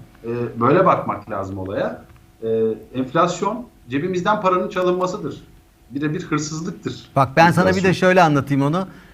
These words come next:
Speaker 2: İktisatta da şöyle anlatırdık onu biz. E, anlatır, anlatırlardı. Biz de anlattık hocalık yaptığımız zaman da. Mesela bir kilo domates alıyorsun on liradan. İçinde on tane domates var.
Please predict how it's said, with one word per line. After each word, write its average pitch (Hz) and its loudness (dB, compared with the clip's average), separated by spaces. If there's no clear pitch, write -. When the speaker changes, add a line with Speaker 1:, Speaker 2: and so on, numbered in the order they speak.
Speaker 2:
İktisatta 151 2
da 151 2
şöyle 156 4
anlatırdık 110 0
onu 110 0
biz. 196 -2
E, 110 -2
anlatır, 117 0
anlatırlardı. 120 2
Biz 127 2
de 135 8
anlattık 120 4
hocalık 117 0
yaptığımız 110 0
zaman 110 0
da. 180 4
Mesela 147 4
bir 202 2
kilo 170 4
domates 175 4
alıyorsun 123 -2
on 160 6
liradan. 151 4
İçinde 180 4
on 214 4
tane 180 6
domates 147 2
var. 87 -6